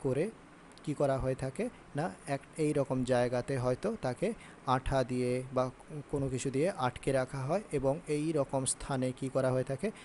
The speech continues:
তার information লেখা হয়। অর্থাৎ, আহ, kingdom কি, কোথা থেকে সেটাকে আবিষ্কার, মানে, কোথা থেকে সেটাকে গ্রহণ করা হয়েছে, habitat কি, এই সমস্ত information তার সম্পর্কে থাকে। এবং এই রকমভাবে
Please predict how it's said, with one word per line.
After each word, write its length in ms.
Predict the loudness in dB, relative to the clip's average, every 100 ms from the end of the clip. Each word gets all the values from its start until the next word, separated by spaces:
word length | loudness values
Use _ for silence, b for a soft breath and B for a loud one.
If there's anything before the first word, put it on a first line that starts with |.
| B 0
তার 160 | 2 2 0
information 680 | -2 -2 2 2 4 0 0
লেখা 300 | -2 -2 -2
হয়। 140 | -4 -2
অর্থাৎ, 320 | 0 2 0 -2 B B B -2
আহ, 200 | 0 0 0
kingdom 500 | 2 4 8 8 8 2
কি, 240 | 0 -2 0
কোথা 300 | 2 4 2
থেকে 360 | 0 0 0 0 -4
সেটাকে 580 | -4 -2 -2 0 0 0 -6 -20 -20 -16 2
আবিষ্কার, 400 | 4 6 4 0
মানে, 160 | 0 2
কোথা 240 | 2 2
থেকে 220 | 2 0
সেটাকে 420 | -2 -2 2 2 2
গ্রহণ 280 | 2 2 2
করা 220 | 2 2
হয়েছে, 480 | 2 0 -2 -2 -4 -6 -4
habitat 500 | 0 2 4 4 2 -2
কি, 200 | -6 -6 -6 B B 0
এই 120 | 4
সমস্ত 440 | 4 2 0 0 0 2
information 680 | 4 6 6 4 2 0 -2 0
তার 140 | 0
সম্পর্কে 560 | 0 -2 0 0 0 -2
থাকে। 360 | -2 -2 -4 -2
এবং 240 | 0 0 0 4
এই 140 | 4
রকমভাবে 680 | 4 4 2 4 4 4